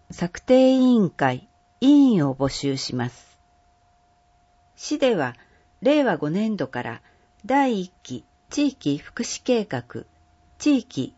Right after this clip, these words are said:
福祉活動計画を策定します。この計画に皆さんの意見を反映させるため、策定委員会の委員を二人募集します。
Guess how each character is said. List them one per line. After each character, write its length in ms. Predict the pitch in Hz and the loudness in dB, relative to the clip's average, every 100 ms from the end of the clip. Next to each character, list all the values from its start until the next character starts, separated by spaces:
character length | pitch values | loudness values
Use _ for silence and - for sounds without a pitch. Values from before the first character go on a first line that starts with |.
| _ | _
福 240 | - - | -20 -16
祉 160 | - - | -14 -6
活 280 | 269 269 | -6 -4
動 220 | 240 262 254 | 0 0 0
計 240 | 277 247 | -2 -2
画 340 | 233 143 - | -2 -6 -6
を 80 | 127 | -8
策 280 | 120 113 - | -8 -10 -12
定 260 | - 131 117 | -6 -6 -4
し 160 | - | -8
ま 200 | 107 104 | -8 -8
す。 200 | - _ _ _ _ _ _ _ _ _ _ _ | -12 _ _ _ _ _ _ _ _ _ _ _
こ 100 | - | -6
の 160 | 240 269 | -2 -2
計 260 | 262 254 247 | -2 -2 -2
画 280 | 240 240 | -4 -4
に 280 | 220 214 - _ _ | -4 -6 -10 _ _
皆 240 | 202 269 294 | -4 -2 -2
さ 180 | 269 | -2
ん 80 | 233 | -2
の 100 | 160 | -2
意 140 | 160 190 | -4 -6
見 380 | 180 151 131 | -4 -4 -4
を 40 | 123 | -8
反 360 | - 185 185 | -6 -4 -2
映 180 | 185 180 | -2 -4
さ 160 | 180 175 | -6 -8
せ 160 | 185 | -8
る 100 | 165 | -8
た 140 | - 147 | -8 -8
め、 240 | 143 135 _ _ _ _ _ | -8 -10 _ _ _ _ _
策 300 | - 202 - | -10 -10 -6
定 320 | - 262 269 | 0 2 2
委 40 | 277 285 | 0 0
員 180 | 277 | -2
会 320 | 269 165 143 120 | -4 -4 -2 -4
の 200 | 117 - | -8 -8
委 320 | 196 190 156 | -6 -4 -4
員 140 | 120 110 | -8 -12
を 100 | - _ - | -16 _ -20
二 280 | - 220 | -6 -4
人 100 | 233 | -2
募 140 | 202 180 | -4 -6
集 280 | - 160 156 | -4 -4 -4
し 160 | - | -8
ま 140 | 131 120 | -10 -10
す。 300 | - _ | -14 _